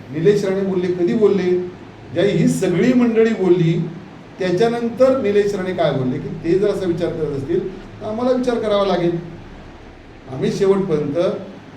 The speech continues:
नारायण राणे साहेब यांनी सांगितलेल्या सूचनेचं आम्ही पालन करत होतो.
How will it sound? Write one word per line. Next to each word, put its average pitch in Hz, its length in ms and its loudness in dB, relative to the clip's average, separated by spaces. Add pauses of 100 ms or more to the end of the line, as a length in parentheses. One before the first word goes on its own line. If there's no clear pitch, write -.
नारायण 151 420 -2
राणे 175 200 0
साहेब 147 320 -4
यांनी 135 200 -2
सांगितलेल्या 156 480 -6
सूचनेचं 156 520 -6
आम्ही 165 240 -4
पालन 156 380 -4
करत 156 140 -2
होतो. 135 480 -2